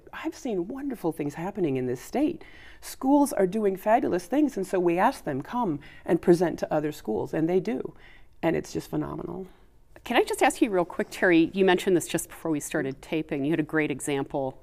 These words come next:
Speaker 2: of how school worked with parents whose kids were just perpetually late.
Speaker 1: I did. Um, so there was a school, it's an A P S elementary school,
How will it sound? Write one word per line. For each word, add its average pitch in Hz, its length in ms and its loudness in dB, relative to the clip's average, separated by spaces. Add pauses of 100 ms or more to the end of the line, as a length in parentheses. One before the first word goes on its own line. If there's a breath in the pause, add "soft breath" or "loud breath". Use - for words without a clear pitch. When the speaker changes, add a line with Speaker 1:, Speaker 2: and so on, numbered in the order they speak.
(120)
Speaker 2:
of 151 80 -8
how 175 140 2
school 139 320 -2
worked 135 280 -6
with - 140 -14
parents 143 380 -4
whose - 200 -6
kids - 260 -10
were 127 80 -8
just - 200 -12
perpetually 127 600 -6
late. 135 460 -8 (320 loud breath)
Speaker 1:
I 160 140 -14
did. 147 400 -2 (120)
Um, 160 380 6 (100)
so 170 400 6
there 165 280 6
was 165 200 6
a 226 60 0
school, 196 360 6
it's 180 120 -6
an 170 80 4
A 160 120 4
P 180 200 -2
S 175 160 -2
elementary 175 460 -2
school, 147 420 -4